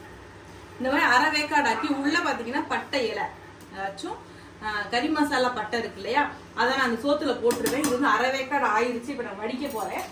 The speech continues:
இந்த மாதிரி போட்டு வடிச்சு எடுத்துட்டு, அ-, உலை வச்சு, அதை பிரியாணி, பிரியாணி அரிசியை போட்டு அரை வேக்காடா எடுத்துட்டு, அந்த தண்ணி கொதிக்கும் போதே நம்ம கறி மசாலா பட்டையை உள்ள ஸ்மெல்லுக்கு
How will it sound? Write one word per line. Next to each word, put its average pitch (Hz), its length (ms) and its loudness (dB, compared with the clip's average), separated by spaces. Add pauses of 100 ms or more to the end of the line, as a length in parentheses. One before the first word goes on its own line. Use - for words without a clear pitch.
(260)
இந்த 277 160 2
மாதிரி 339 240 6
போட்டு 294 300 -4
வடிச்சு 254 360 4
எடுத்துட்டு, 262 680 -2
அ-, 403 200 0 (400)
உலை 247 220 10
வச்சு, 277 340 2
அதை 269 180 8
பிரியாணி, 247 540 0
பிரியாணி 277 360 2
அரிசியை 233 340 -2
போட்டு 262 180 2
அரை 247 280 8
வேக்காடா 294 560 2
எடுத்துட்டு, 226 580 -4 (320)
அந்த 349 380 0
தண்ணி 330 560 2
கொதிக்கும் 277 480 0
போதே 226 180 0
நம்ம 254 280 0
கறி 247 120 0
மசாலா 294 380 2
பட்டையை 247 300 -2
உள்ள 240 220 -2
ஸ்மெல்லுக்கு 254 480 -2